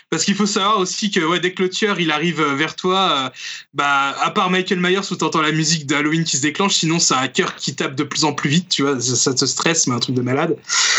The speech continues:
Euh, il y a aussi Leatherface, il y a Freddy, il y a Jigsaw. Euh, Jigsaw, c'est marrant parce que quand il te chope, euh, même s'il te fout sur le crochet que t'arrives à t'en sortir,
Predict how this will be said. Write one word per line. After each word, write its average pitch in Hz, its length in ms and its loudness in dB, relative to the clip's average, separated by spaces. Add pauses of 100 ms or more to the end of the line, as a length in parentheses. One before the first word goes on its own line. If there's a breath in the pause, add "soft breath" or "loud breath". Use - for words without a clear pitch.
(280 loud breath)
Euh, 180 380 0
il 180 60 2
y 185 40 2
a 185 40 2
aussi 190 300 0
Leatherface, 220 840 0
il 175 60 0
y 156 60 4
a 151 80 0
Freddy, 185 380 0
il 202 100 4
y 196 80 4
a - 80 -2
Jigsaw. 185 600 0 (440 loud breath)
Euh, 147 200 2
Jigsaw, 202 380 2
c'est 185 160 0
marrant 165 260 0
parce 160 160 -6
que 170 100 -4
quand 165 120 0
il 170 80 0
te 165 80 -8
chope, 185 320 -2
euh, 131 460 2
même 160 160 2
s'il - 160 0
te - 40 -10
fout 175 120 0
sur - 120 2
le - 60 -6
crochet 151 300 2
que - 60 -6
t'arrives 139 180 0
à 135 40 0
t'en 139 120 0
sortir, 151 500 0